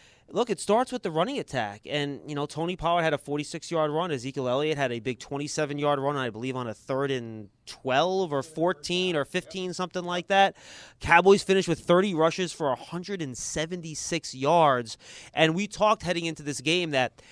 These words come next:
neither offensive coordinator was gonna have to, was going to wanna put this game on the shoulders of their quarterback, and both teams would wanna run the ball. And look, I know Dan-, I, I, I know the Giants finished at one sixty-seven, but eighty of those was Daniel Jones on pass plays. So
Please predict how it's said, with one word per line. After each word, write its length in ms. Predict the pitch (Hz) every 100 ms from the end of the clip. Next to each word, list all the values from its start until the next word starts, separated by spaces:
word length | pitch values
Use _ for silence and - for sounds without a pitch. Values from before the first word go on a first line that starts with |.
| - _
neither 400 | 123 139 160 202
offensive 440 | 180 175 180 156 143
coordinator 320 | 156 151 139
was 120 | 127
gonna 160 | 135 123
have 220 | 127 -
to, 100 | -
was 220 | - 139 127
going 240 | 175 185
to 100 | 160
wanna 360 | 135 131 160 151
put 340 | - 170 123
this 200 | 139 120
game 260 | 135 139 139
on 240 | 135 139
the 180 | 135 120 - _
shoulders 440 | - 165 156 156
of 120 | 143 135
their 160 | 143
quarterback, 640 | - 160 180 214 214 233 -
and 220 | 151 135
both 180 | 147 156
teams 180 | 170 147
would 80 |
wanna 220 | 143 147 139
run 200 | 139 139
the 60 |
ball. 380 | 117 143 185 196 - - -
And 320 | - 147 151 -
look, 200 | 185 139
I 80 | 147
know 120 | 151
Dan-, 320 | 143 160 160
I, 140 | 147 175
I, 160 | 170 165
I 40 |
know 140 | 185 214
the 80 | 202
Giants 360 | 202 220 233
finished 240 | 226 220 214
at 60 |
one 180 | 180 208
sixty-seven, 800 | - 226 214 196 208 208 240 247 - -
but 160 | 175 190 _ _
eighty 280 | 214 262 233
of 80 | 185
those 300 | 185 175 147
was 360 | 160 156 127 120
Daniel 460 | 175 180 170 156
Jones 380 | 135 175 165 156
on 160 | 147 131
pass 380 | - 208 185
plays. 320 | - 156 127 -
So 180 | 160